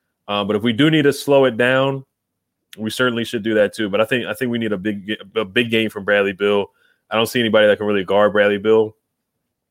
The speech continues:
I don't see anybody on this, on the other side of the ball that can really guard Kuzma either tomorrow night, uh, as well. And then we're just gonna have to lock down defense. I, I would put DeLon right on Jalen Green 'cause he's a guy that can certainly get hot.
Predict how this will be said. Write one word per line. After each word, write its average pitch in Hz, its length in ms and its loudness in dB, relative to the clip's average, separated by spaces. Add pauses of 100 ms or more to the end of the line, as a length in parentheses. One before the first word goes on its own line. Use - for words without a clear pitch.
(140)
I - 40 -8
don't 113 80 -2
see 123 180 -2
anybody 107 240 0
on 101 160 -4
this, 101 200 -8
on 110 140 -2
the 104 100 -4
other 127 220 0
side 117 160 2
of 107 60 2
the 101 60 -4
ball 101 180 0
that 98 60 0
can 98 100 -8
really 95 100 -6
guard 92 260 -4
Kuzma 92 380 -10 (120)
either 92 260 -4
tomorrow 87 340 -10
night, 90 280 -8 (580)
uh, 92 180 0
as 85 220 -4
well. 90 280 2
And 87 120 -4
then 90 140 -4
we're 95 80 -4
just 95 100 -8
gonna 98 140 0
have 90 80 0
to 95 60 -4
lock 90 200 0
down 90 160 0
defense. 95 240 -4
I, 107 140 4
I 117 120 4
would 151 140 2
put 139 120 0
DeLon 117 360 4
right 110 160 4
on 104 140 -2
Jalen 95 300 -4
Green 90 220 -8
'cause 87 140 -14
he's 101 140 -8
a 101 40 -2
guy 98 160 0
that 90 100 -2
can 87 100 -10
certainly 90 320 -6
get 87 160 -4
hot. 87 220 -6